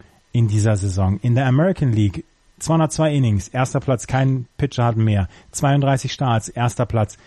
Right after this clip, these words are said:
Vierundzwanzig Quality Starts, also mindestens sechs Innings, ähm, gepitcht. Einen, ähm, erster. Zweihundertneunundsechzig Strikeouts, erster in der American League. Null Komma dreiundneunziger Whip,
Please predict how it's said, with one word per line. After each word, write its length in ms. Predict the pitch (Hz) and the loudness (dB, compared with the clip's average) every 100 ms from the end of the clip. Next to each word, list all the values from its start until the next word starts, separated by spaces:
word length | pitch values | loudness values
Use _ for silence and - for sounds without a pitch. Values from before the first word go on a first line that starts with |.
| _ | _
Vierundzwanzig 680 | - 180 185 - 170 147 - | -6 0 0 2 0 -2 -6
Quality 480 | - 180 160 139 120 | -2 0 2 0 -4
Starts, 340 | - 120 110 | -2 -2 0
also 140 | 120 113 | 0 2
mindestens 400 | 139 139 139 113 | 2 0 -2 -2
sechs 260 | 135 - | -2 -2
Innings, 440 | 170 135 135 110 - - - - - | -2 0 2 0 -6 -20 -20 -16 -2
ähm, 360 | 120 120 123 | 0 2 0
gepitcht. 600 | - 139 - 120 - - | -2 -2 -2 -4 -6 -12
Einen, 460 | 131 139 143 143 143 - | -4 0 2 0 -2 -8
ähm, 280 | 147 131 | -4 -2
erster. 500 | 139 131 135 - 107 - - - | -2 -2 -2 0 -2 -4 -14 -8
Zweihundertneunundsechzig 1120 | - 160 135 147 156 170 147 147 - 151 - | -2 0 2 2 4 2 2 0 -2 -8 -8
Strikeouts, 600 | - 139 139 123 107 - | -4 -2 0 -2 -2 -4
erster 460 | 139 143 - 147 | -2 -2 -2 -4
in 120 | 131 | -2
der 100 | 117 | -2
American 420 | 107 110 107 104 101 | -2 -2 -4 -4 -4
League. 180 | 98 - - - - _ | -4 -8 -20 -20 -20 _
Null 260 | 127 160 214 | 0 2 0
Komma 220 | 175 156 | -2 -4
dreiundneunziger 720 | 139 147 147 147 147 135 117 | -2 -2 0 0 0 0 0
Whip, 160 | 143 | -2